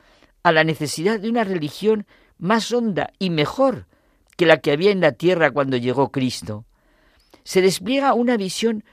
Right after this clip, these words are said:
nunca vista antes por el ojo humano. Así de profunda es la revolución que se produce en los hombres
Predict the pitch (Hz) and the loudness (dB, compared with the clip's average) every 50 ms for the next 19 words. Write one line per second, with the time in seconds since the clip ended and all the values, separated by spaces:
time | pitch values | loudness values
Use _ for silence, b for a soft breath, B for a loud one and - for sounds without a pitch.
0 | b b b b 196 233 269 269 214 - 208 180 165 214 254 247 - - - - | b b b b 0 2 2 0 0 0 0 0 0 0 -4 -6 -6 -10 -10 -10
1 | 135 120 151 196 196 - - 151 - - - 135 127 120 120 127 135 139 - - | -8 -6 -6 -6 -6 -4 -4 -4 -4 -2 -2 -2 -2 0 0 0 0 0 0 -2
2 | 127 120 113 117 113 110 104 104 104 110 _ _ _ _ _ _ _ _ _ _ | -6 -4 -2 -2 -2 -2 -4 -6 -10 -12 _ _ _ _ _ _ _ _ _ _
3 | _ _ _ _ _ _ _ - - 151 139 - - - 226 247 254 - _ _ | _ _ _ _ _ _ _ -6 -6 -6 -6 -6 -8 -8 -8 -8 -8 -10 _ _
4 | - 127 139 135 104 - 123 123 - - 185 196 202 196 202 190 180 156 165 156 | -8 -4 -4 -4 -2 -4 -6 -6 -6 -8 -8 -6 -6 -4 -4 -6 -6 -4 -4 -4
5 | 143 131 139 123 131 120 117 117 - - - 170 175 180 180 _ b b b b | -4 -4 -4 -4 -4 -4 -4 -6 -10 -8 -6 -6 -4 -4 -6 _ b b b b
6 | b b b b b b - 160 135 - 143 214 - 120 120 131 156 185 180 - | b b b b b b -4 -4 -2 -2 -4 -4 -4 -4 -2 -2 -2 -2 -2 -4
7 | 180 160 143 123 123 120 - - 160 160 160 151 151 156 156 - | -4 -4 -2 -2 -2 -4 -2 -2 -2 -2 -2 -4 -6 -6 -8 -12